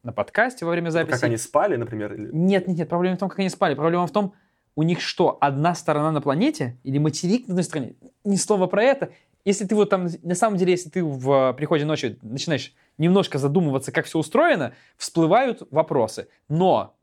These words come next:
Speaker 1: «Приход ночи» сам по себе как бы написан хорошо, классно, и когда ты думаешь про это, ты хочешь это отбросить, и это не ломает тебе впечатление от рассказа, не меняет тебе впечатление от произведения. Поэтому его я тоже не стал сюда заключать.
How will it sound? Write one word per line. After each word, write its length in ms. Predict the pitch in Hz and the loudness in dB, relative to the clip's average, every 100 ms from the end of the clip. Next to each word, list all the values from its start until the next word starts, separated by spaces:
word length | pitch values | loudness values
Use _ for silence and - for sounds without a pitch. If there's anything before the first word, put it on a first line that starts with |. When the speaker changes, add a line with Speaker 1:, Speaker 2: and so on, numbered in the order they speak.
| _ _ _ _ | _ _ _ _
Speaker 1:
«Приход 340 | - 143 151 151 | -8 -2 -2 0
ночи» 200 | 226 170 | -4 -2
сам 180 | 165 131 | -2 -2
по 60 | |
себе 280 | 123 156 247 | -6 -2 -2
как 160 | 208 131 | -2 -2
бы 200 | 131 123 _ _ _ _ - | -2 -4 _ _ _ _ -4
написан 400 | 151 180 180 160 | -2 -2 -4 2
хорошо, 360 | 156 147 233 | 2 4 0
классно, 580 | 226 160 233 - 147 117 _ _ - | 2 2 2 -2 -8 -8 _ _ -2
и 300 | 165 170 - _ _ _ _ | -2 -2 -8 _ _ _ _
когда 240 | 156 185 | -2 0
ты 80 | 175 | 2
думаешь 320 | 196 196 160 | 4 4 0
про 140 | - 226 | 2 2
это, 220 | 247 165 _ _ | 2 -4 _ _
ты 80 | |
хочешь 220 | 175 196 190 | -4 -2 0
это 140 | 185 | 0
отбросить, 580 | 170 160 294 269 143 - | 0 2 2 2 -4 -6
и 60 | 175 | -2
это 140 | 190 | 0
не 100 | 180 | 0
ломает 440 | 175 175 208 196 180 | 0 2 4 2 0
тебе 480 | - 151 165 147 - _ _ | -6 0 2 0 -4 _ _
впечатление 720 | - 165 180 160 190 151 113 | -8 -2 -2 2 2 2 -2
от 80 | 104 | 0
рассказа, 500 | 110 - 110 98 98 - _ | -2 -2 -2 -2 -6 -14 _
не 100 | 139 | -4
меняет 240 | 139 165 160 | 0 0 -2
тебе 100 | - | -6
впечатление 360 | - 180 151 135 | -4 0 2 0
от 120 | 131 | 0
произведения. 640 | 151 143 165 143 107 92 - _ _ | 0 2 2 2 0 -6 -16 _ _
Поэтому 320 | 147 160 180 | 0 2 0
его 360 | 147 139 147 226 | -2 0 2 4
я 120 | 220 | 2
тоже 480 | 143 180 175 160 147 _ _ _ _ _ | 0 -2 0 0 -2 _ _ _ _ _
не 160 | 175 165 | 0 2
стал 260 | 165 120 | 2 0
сюда 160 | - 107 | -2 -10
заключать. 460 | 107 113 - 90 | -8 -10 -10 -14